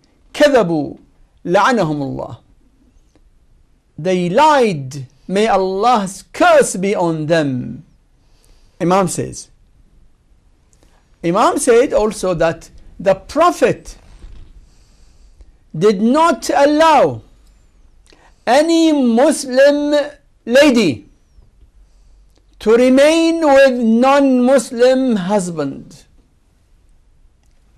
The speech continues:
All of them. But he let Fatima bint Asad, who was a great mu'mina, to continue with Abu Talib till the end,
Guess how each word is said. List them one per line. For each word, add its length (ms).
All 240
of 100
them. 220
But 200
he 260
let 480
Fatima 580
bint 220
Asad, 400
who 80
was 240
a 40
great 440
mu'mina, 520
to 120
continue 600
with 320
Abu 340
Talib 340
till 140
the 220
end, 420